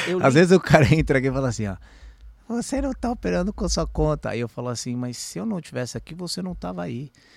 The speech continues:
Speaker 2: Então, assim, o que a gente abre de portas e opor-, as críticas, cara, a gente tá ali de novo, cara, são super bem-vindas. Eu, eu costumo brincar, mas eu sou muito, gosto muito de sátira, então eu pego as pessoas, eu encho o
Speaker 1: Sim,
Speaker 2: saco da galera,
Speaker 1: sim.
Speaker 2: porque é meu jeito de ser, tem gente que gosta, tem gente que não gosta, tudo certo.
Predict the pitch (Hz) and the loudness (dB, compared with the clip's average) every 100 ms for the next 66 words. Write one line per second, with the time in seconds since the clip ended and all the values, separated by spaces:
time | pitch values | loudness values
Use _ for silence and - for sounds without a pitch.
0 | _ - 120 107 117 101 113 110 147 - | _ -8 -4 -2 -4 -4 -4 -2 -4 -4
1 | 151 143 127 110 - 110 123 127 104 110 | -4 -4 -6 -10 -6 -4 -4 -6 -6 -6
2 | 113 127 139 - 240 - 240 - 185 165 | -6 -8 -8 -10 -12 -10 -12 -8 -6 -6
3 | 127 147 214 - 151 151 165 139 139 107 | -6 -6 -8 -4 -4 -4 -4 -2 -2 -4
4 | 117 - - - - - 123 - - - | -14 -14 -14 -14 -18 -18 -16 -16 -14 -8
5 | 143 139 143 135 117 117 101 120 131 151 | -8 -4 -2 0 0 -2 -4 -6 -6 -6
6 | 160 143 147 147 127 - - _ - 131 | -6 -6 -6 -8 -10 -14 -20 _ 0 2
7 | 135 - 117 113 107 101 117 117 - 117 | 2 0 -6 -4 -6 -6 -6 -6 -8 -10
8 | 113 117 120 123 117 - 101 98 92 90 | -8 -6 -6 -6 -10 -6 -4 -4 -8 -10
9 | 92 - 104 107 101 - - 98 98 98 | -10 -12 -10 -10 -10 -10 -10 -8 -10 -12
10 | 104 110 120 110 104 107 104 101 95 95 | -8 -4 -4 -4 -6 -8 -8 -6 -4 -4
11 | 110 131 135 359 349 277 123 123 131 107 | -6 -6 -8 -8 -4 -4 -2 -4 -6 -8
12 | - 107 123 120 107 101 - 120 101 113 | -6 -6 -6 -6 -6 -8 -12 -10 -10 -10
13 | 92 95 - 104 98 92 110 - - 104 | -10 -10 -10 -12 -10 -8 -8 -10 -12 -12
14 | - 104 113 - | -12 -12 -14 -16